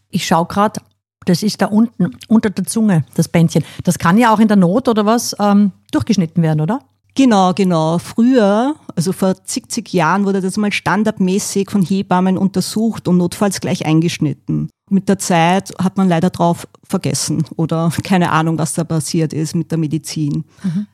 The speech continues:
Speaker 2: Das Zungenbändchen war mal im Mutterleib mit dem Mundboden verwachsen und mit der Zeit hat sich's gelöst und ein kleiner Rest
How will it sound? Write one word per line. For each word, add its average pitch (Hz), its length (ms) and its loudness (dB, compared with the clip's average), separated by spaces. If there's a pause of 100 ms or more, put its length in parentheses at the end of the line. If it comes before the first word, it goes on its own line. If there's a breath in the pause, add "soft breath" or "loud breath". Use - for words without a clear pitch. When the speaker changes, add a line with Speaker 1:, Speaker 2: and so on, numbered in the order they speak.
Speaker 2:
Das 180 180 -2
Zungenbändchen 180 800 0
war 175 160 0
mal 208 340 0
im 190 460 -2
Mutterleib 202 560 2
mit 190 140 -2
dem 185 80 4
Mundboden 160 500 2
verwachsen - 640 -2
und 160 100 2
mit 165 160 0
der 175 100 0
Zeit 165 380 -2
hat 180 160 -4
sich's - 300 -4
gelöst 143 560 -2
und 170 120 2
ein 165 120 -2
kleiner 180 560 2
Rest - 380 -4